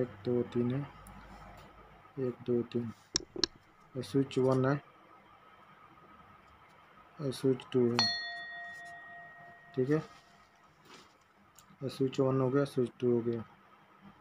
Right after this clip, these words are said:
अभी हम इसका wiring करके बनाते हैं। और एक इधर हम एक lamp बना के देते हैं आपको।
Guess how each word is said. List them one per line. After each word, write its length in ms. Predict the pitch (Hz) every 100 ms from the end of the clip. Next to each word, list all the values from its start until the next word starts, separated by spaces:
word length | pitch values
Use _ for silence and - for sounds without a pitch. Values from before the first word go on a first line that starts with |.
| - - - - - - - - - - 135
अभी 160 | 131
हम 240 | 127 139 135
इसका 220 | - 135
wiring 320 | 131 127 131
करके 180 | 131 123
बनाते 340 | 123 120 123
हैं। 60 | 123
और 140 | 127
एक 140 | 123 123
इधर 180 | 123
हम 220 | 123 123 127
एक 100 | 120 - - 139
lamp 300 | 123 127 123
बना 140 | 120
के 100 | 120
देते 260 | 117 117 120
हैं 120 | 117
आपको। 280 | 107 -